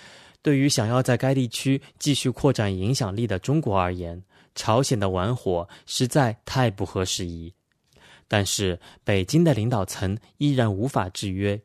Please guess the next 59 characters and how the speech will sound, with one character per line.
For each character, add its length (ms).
野 240
心 240
巨 180
大 200
的 160
平 280
壤 200
同 240
志。 260
尽 140
管 140
中 200
国 200
不 200
久 180
前 340
也 240
出 240
人 180
意 120
料 200
地 200
对 220
朝 260
鲜 300
追 240
加 240
了 80
制 180
裁， 400
但 120
是 120
北 180
京 260
依 140
然 200
不 120
想 200
在 160
这 140
条 160
道 160
路 100
上 400
走 160
得 120
太 200
远。 280
中 200
国 140
不 160
希 180
望 260
平 280
壤 160
政 180
权 160
倒 160
台， 360